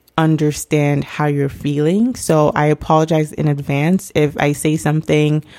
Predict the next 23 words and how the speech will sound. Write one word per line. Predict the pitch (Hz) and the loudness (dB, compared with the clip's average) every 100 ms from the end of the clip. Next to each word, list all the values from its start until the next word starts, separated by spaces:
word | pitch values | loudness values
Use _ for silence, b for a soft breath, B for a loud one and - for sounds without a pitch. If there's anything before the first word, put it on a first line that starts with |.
| B B | B B
or | 156 | -4
trivialize | - - 165 156 151 139 139 | -2 0 2 2 2 0 -2
something, | - 143 147 151 147 151 156 B B B _ | -2 -2 0 0 0 -2 -4 B B B _
um, | 147 147 143 139 147 156 _ _ _ _ _ _ _ 151 | 0 2 0 -2 -4 -6 _ _ _ _ _ _ _ -2
and | 156 143 - | 0 0 -2
that | 156 139 | -2 2
may | 156 | 0
come | - 156 147 | 2 0 0
off | 143 - 147 | -2 -4 -2
insensitive. | 143 - 135 - - 190 - - | 0 0 -2 0 -4 -4 -12 -8
Okay. | 143 139 160 185 | -4 -2 -4 -8
So | - 160 151 160 _ _ - | -2 0 0 -2 _ _ 0
let | 185 | 0
me | |
just | 180 170 | 2 0
jump, | 151 147 - _ - | 0 -2 -4 _ -6
jump | 147 143 | -4 -2
back | 143 - | -6 -6
in. | - B B B B B | -8 B B B B B
So | - 196 180 - | -2 0 0 -2
I | 175 185 | -2 -2
do | 170 214 247 | 2 2 2
think | - 185 170 - | 2 2 2 -2